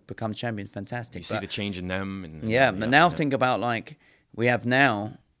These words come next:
Speaker 1: uh, and this is not just for me, by the way, this is for other coaches too, is, is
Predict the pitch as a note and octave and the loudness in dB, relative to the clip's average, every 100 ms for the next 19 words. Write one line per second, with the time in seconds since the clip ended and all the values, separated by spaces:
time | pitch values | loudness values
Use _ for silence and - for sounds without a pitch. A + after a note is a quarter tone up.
0 | _ _ G#2+ G2 C#3+ D3+ A#3+ C4 D4+ A#3 | _ _ -2 0 2 0 0 -2 0 0
1 | A3 - - D#3+ D#3 G#2 F2 F2+ A2+ D3+ | 0 -2 -2 0 0 -2 -2 0 -2 -2
2 | - - - F3 E3 - F#2+ - - - | -6 -6 -2 0 -2 -2 -4 -4 -10 -8
3 | - G2 G#2+ _ _ _ _ _ _ _ | -4 -4 -6 _ _ _ _ _ _ _
4 | - - A#2+ A2+ - - - - - - | -12 -2 0 0 -4 -10 -20 -20 -20 -20
5 | _ _ _ _ _ _ _ _ _ _ | _ _ _ _ _ _ _ _ _ _
6 | _ _ _ B2 A#2+ - - | _ _ _ 0 2 0 -6